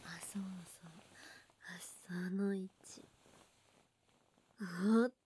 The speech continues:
ケー。完璧だわ。はい、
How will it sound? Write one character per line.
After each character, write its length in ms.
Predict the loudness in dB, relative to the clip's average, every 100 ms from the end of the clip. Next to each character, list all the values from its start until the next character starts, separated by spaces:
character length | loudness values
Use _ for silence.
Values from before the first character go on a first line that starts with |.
| -2
ケ 80 | 0
ー。 680 | 0 0 2 0 0 -2 -4 -10 -12 -6
完 520 | -4 0 2 4 4 2
璧 300 | 2 8 10
だ 80 | 12
わ。 840 | 12 12 8 2 0 -4 -6 -8 _ _ _ _ _ _ _ _ _ _ _ _ _ _ -20 -14 -14 _ _ _ _ _ -20 -20 _ _ -8 -4 -4 -6 -10 -20 -4 0 2
は 220 | 2 2
い、 120 | 2